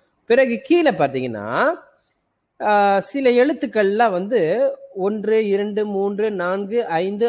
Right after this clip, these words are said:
ஆறு வரைக்கும் இருக்கு. அப்ப நீங்க ஆறு எழுத்து எழுதணும், நீங்க சொற்கள் எழுதணும். இதை வந்து கலைந்து கிடக்குது. இதை மத்-, இதை,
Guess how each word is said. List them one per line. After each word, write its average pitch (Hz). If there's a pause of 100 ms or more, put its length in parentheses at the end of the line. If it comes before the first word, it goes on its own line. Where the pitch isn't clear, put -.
ஆறு 180
வரைக்கும் 190
இருக்கு. 135 (120)
அப்ப 156
நீங்க 170
ஆறு 170
எழுத்து 190 (100)
எழுதணும், 139
நீங்க 104
சொற்கள் 170 (160)
எழுதணும். 113 (600)
இதை 247
வந்து 247
கலைந்து 277
கிடக்குது. 143 (160)
இதை 202
மத்-, 208
இதை, 208